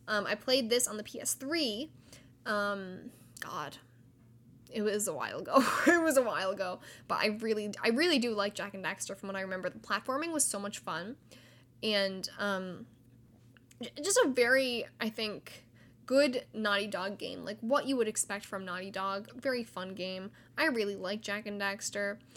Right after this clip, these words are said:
Uh, Jak two, go to hell. But Jak and Daxter, the first one, it's just fun. It's just fun. There's no guns. <laughs> There's no fucking G T A. Like,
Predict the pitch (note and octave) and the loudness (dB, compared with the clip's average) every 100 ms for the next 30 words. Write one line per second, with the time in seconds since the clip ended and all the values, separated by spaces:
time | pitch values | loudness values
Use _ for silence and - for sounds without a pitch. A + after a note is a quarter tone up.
0 | - - G#3+ G3+ G3+ B3+ D4+ - C4+ B3+ | -20 -8 0 0 2 2 2 0 0 2
1 | B3+ B3+ C4+ A3+ G#3+ G#3 G#3 G3 F#3+ G3 | 2 0 -2 -4 -2 -2 -2 -2 -2 -6
2 | A3 - - - A3 G#3+ B3+ D#4 E4+ B3 | -10 -14 -20 -2 0 0 2 0 2 2
3 | F#3 - A3 G3+ G#3 G3 - G#3 G3+ G3 | 2 0 -4 -4 -2 -2 -2 -2 -2 -2
4 | G3+ - - D4 C#4+ F#4+ - F4+ - D3 | -6 -12 -6 -2 0 0 0 0 -2 -6
5 | C4 - _ B3+ E4 D4 - G3 F3+ G3+ | -12 -18 _ -2 2 2 2 0 0 0
6 | C#4 B3+ G3 F#3+ F#3+ A#3+ - - - E4+ | 0 2 0 0 2 10 10 10 6 4
7 | - - - - - - - - - - | 4 -14 -20 -20 -18 -16 -16 -18 -20 -16
8 | C4 C#4+ C#4 C4+ C4 C4 C4 B3+ C4 C4+ | 0 4 6 8 8 8 6 4 0 2
9 | B3 A#3 G3+ G#3 - F#3 F#3 F3+ F#3 F3+ | 2 2 0 -2 -2 0 2 0 0 -4
10 | - G#3 G3 - | -2 0 -2 -10